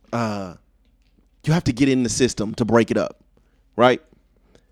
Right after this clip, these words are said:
And I always, uh, what, what, what was that shit, man, when, when Jay-Z first made the deals in the N F L and everybody was like, "You gotta get at, you gotta get to the table,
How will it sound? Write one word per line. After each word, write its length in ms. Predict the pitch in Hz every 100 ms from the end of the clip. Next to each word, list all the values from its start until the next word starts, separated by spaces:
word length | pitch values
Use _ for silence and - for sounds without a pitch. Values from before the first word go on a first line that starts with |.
| _ _ _ _ _ 165
And 420 | 196 185 175 160
I 200 | - 226 -
always, 880 | 208 196 190 180 175 156 147 - - _ _ _ _ _ _ _ - -
uh, 540 | 123 123 117 113 107 104 _ _ _ _ _ _ -
what, 220 | 196 -
what, 240 | 208 240
what 80 | 240
was 120 | 269
that 140 | 240 240
shit, 200 | - 285
man, 160 | 240
when, 160 | 233 208
when 180 | 165 180
Jay-Z 320 | 190 175 170
first 240 | 175 170
made 200 | 156 151
the 60 | 143
deals 260 | 139 135 127
in 60 |
the 40 | 127
N 80 |
F 100 | 120
L 60 | 127
and 80 | 117
everybody 320 | 123 117 113
was 80 | 110
like, 160 | 107
"You 60 | 117
gotta 180 | 113 104
get 120 | 101
at, 200 | 92 -
you 100 | 117
gotta 160 | 123 110
get 100 | 110
to 40 |
the 80 | 107
table, 380 | 117 107 -